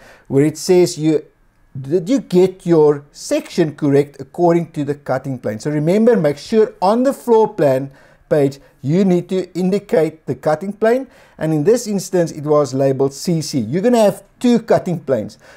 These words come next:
So you might label, label the one C C and the other one you'll do B B, for instance. And remember, these cutting planes, the first one will have to be through the serving hatch. Okay, and there will be some walkway. That's why I just use this example,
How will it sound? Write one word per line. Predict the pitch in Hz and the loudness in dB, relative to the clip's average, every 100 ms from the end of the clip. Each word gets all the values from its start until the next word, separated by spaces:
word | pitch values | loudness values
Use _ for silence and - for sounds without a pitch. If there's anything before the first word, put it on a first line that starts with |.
| _ | _
So | - | -4
you | 151 | 0
might | 151 190 202 | 2 2 0
label, | 180 170 160 156 - - | 0 0 2 0 -2 -8
label | 131 143 139 | -4 -2 0
the | 131 | 0
one | 123 143 147 | 0 2 0
C | 143 - 226 | -2 -4 -2
C | 220 240 233 220 - - - | -2 -2 -2 -2 -8 -20 -14
and | - 147 | -4 -2
the | 151 | -2
other | - 151 151 151 | -2 0 2 4
one | 143 139 139 139 _ - | 4 4 2 -2 _ -6
you'll | 120 127 | 0 0
do | 123 135 | 2 -2
B | 113 139 | 2 2
B, | 131 123 131 | 4 2 0
for | - 117 | 0 -4
instance. | 113 110 104 104 | -4 -6 -8 -6
And | 123 | -2
remember, | 143 196 208 | 0 2 2
these | 151 196 - | 2 0 0
cutting | 208 208 190 | 0 0 -2
planes, | 180 175 165 - _ _ _ - | 0 2 0 -10 _ _ _ -14
the | |
first | 127 208 208 202 | -2 2 4 4
one | 180 156 | 2 4
will | 143 131 | 4 4
have | 135 139 | 2 -2
to | 147 | -6
be | 135 139 139 139 | -2 -2 -2 -8
through | - 135 135 | -6 -2 0
the | 185 196 | -2 -4
serving | - - 123 117 113 | -6 0 0 0 -4
hatch. | 107 - 131 | -6 -10 -8
Okay, | 131 | -2
and | 127 | 0
there | 131 123 | 2 2
will | 143 | 4
be | 147 151 | 2 0
some | - - 180 160 170 | -2 0 2 2 4
walkway. | 135 147 147 180 | 4 2 2 0
That's | 127 123 | 0 -2
why | 139 131 | -2 -2
I | |
just | 123 - | -2 -6
use | 123 123 | -4 -4
this | 107 135 | -4 -4
example, | 160 147 156 147 143 196 | -6 -2 0 0 -2 -6